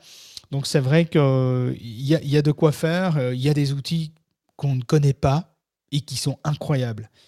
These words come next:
Et qui sont étonnamment, étonnamment, c'est, c'est, c'est étrange que certains outils exceptionnels, comme on a pu découvrir ces dernières semaines, nous, en off, euh, des outils qui sont incroyables, qui sont vraiment bluffants, dont personne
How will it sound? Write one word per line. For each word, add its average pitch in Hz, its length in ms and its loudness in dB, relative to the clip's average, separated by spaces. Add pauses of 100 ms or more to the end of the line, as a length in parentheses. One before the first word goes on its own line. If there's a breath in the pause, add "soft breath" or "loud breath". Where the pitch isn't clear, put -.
(160 soft breath)
Et 139 100 -8
qui 147 140 -6
sont 156 300 -2
étonnamment, 190 880 0
étonnamment, 190 500 0
c'est, 185 220 -6
c'est, - 220 -6 (260 loud breath)
c'est 233 200 2
étrange 226 400 -2
que 156 140 -2
certains 151 460 0
outils 165 340 -2
exceptionnels, 160 600 -2
comme 143 140 -2
on 139 60 0
a 131 80 2
pu - 140 -6
découvrir 131 420 -2
ces 127 140 -6
dernières 120 300 -2
semaines, 143 340 -4
nous, 160 180 0
en 120 200 -2
off, 165 260 -2 (460 loud breath)
euh, 127 180 -2
des 127 200 0
outils 147 200 -4
qui - 80 -10
sont 117 200 -6
incroyables, 165 520 0
qui - 60 -12
sont 120 100 -4
vraiment 165 320 0
bluffants, 143 460 0
dont 135 180 -6
personne 190 720 -6